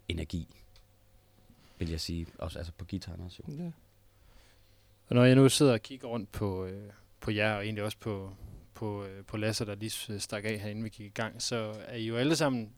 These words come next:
Speaker 3: øh, hvad jeg sådan ville pege ud som typiske metalhoveder med, med, med langt hår, og enten noget, en eller anden form for skæg og en masse, masse tatoveringer i den ene og den anden art. Er det nødvendigt at have det her look for at være en del af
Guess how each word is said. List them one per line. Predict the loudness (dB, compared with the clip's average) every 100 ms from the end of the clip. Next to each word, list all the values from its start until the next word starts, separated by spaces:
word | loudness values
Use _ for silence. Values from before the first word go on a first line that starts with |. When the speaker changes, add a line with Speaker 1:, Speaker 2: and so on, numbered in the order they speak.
| -18
Speaker 3:
øh, | -18 -18 -20 _ _ -10
hvad | -4
jeg | -2 0
sådan | -2 -4
ville | -8 -8 -10 -14 -20 _ -2
pege | 0 0
ud | -2
som | -4 -6
typiske | -6 -6 -6
metalhoveder | -4 -4 -4 -2 -4
med, | -4 -6 -8 -8
med, | -6 -6
med | -4 -2
langt | -2 -4 -4
hår, | -4 -4 -6
og | -8 -8
enten | -8 -8
noget, | -6 -6 -6
en |
eller | -4 -4
anden | -4
form | -4
for | -4
skæg | -4 -4 -4
og |
en | -6
masse, | -4 -4 -6 -8 -10 -10
masse | -6 -4 -4
tatoveringer | -4 -2 0 0 0
i | -4
den | -4 -2
ene | -2
og | -2
den |
anden | -6 -8
art. | -8 -10 -14 -14 -6 -2
Er |
det | 0 0
nødvendigt | 0 2 0 -2 -6
at |
have | -2 -2
det | -2
her | -2 -2 -4 -8
look | -4 -2 -2
for | -4 -8
at | -6
være | -8
en |
del | -6 -6
af | -8